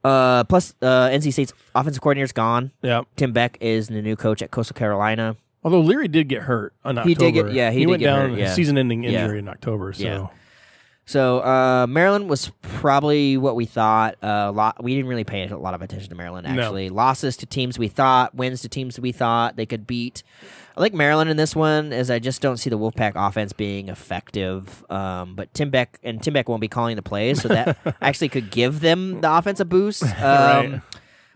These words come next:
Speaker 1: I'm gonna still go with the Turtles in
Speaker 2: Forgot.
Speaker 1: this one, twenty-seven seventeen.
Speaker 2: Forgot he was there.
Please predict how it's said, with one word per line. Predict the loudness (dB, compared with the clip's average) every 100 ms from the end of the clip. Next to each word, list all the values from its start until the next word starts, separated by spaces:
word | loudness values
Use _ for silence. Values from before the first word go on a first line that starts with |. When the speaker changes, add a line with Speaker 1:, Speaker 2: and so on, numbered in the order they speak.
| -6
Speaker 1:
I'm | -2
gonna | 0 2
still | 2
go | 4
with | 4
the | 0
Turtles | 0 2 4 2
in | 0
Speaker 2:
Forgot. | -2
Speaker 1:
this | -2
one, | 0 -2 -4 -6
twenty-seven | -4 -2 -2 -4
seventeen. | -4 -6 -4
Speaker 2:
Forgot | -4 -4 -4 -4
he | -6
was | -6 -10
there. | -14 -14 -16